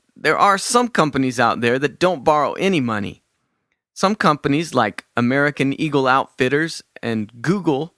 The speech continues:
are financed using one hundred percent equity. Companies like these don't have any fixed financing costs, so they have a degree of financial leverage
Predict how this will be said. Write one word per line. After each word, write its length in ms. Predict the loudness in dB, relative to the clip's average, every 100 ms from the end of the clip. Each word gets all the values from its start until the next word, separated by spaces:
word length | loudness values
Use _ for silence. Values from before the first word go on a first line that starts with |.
| -8
are 80 |
financed 680 | -2 2 2 2 -2 -4 -8
using 400 | -6 -2 -2 0
one 180 | 0 0
hundred 280 | -2 -2 -4
percent 380 | -4 -2 -2 0
equity. 540 | -2 0 -4 -4 -12 _ _ _
Companies 460 | -2 -2 0 -2 0
like 260 | -2 -2 -4
these 300 | -2 -2 -2
don't 240 | -2 -2
have 280 | 0 0 0
any 160 | -2
fixed 340 | -2 -4 -4 -2
financing 580 | 0 2 2 -2 -4 -4
costs, 520 | 0 0 0 -6 -12
so 300 | -2 0 0
they 300 | -2 -2 0
have 200 | 0 0
a 80 | -2
degree 340 | -4 -2 0
of 120 | -2
financial 500 | 2 2 2 -2 -4
leverage 580 | 0 2 2 -2 -4 -8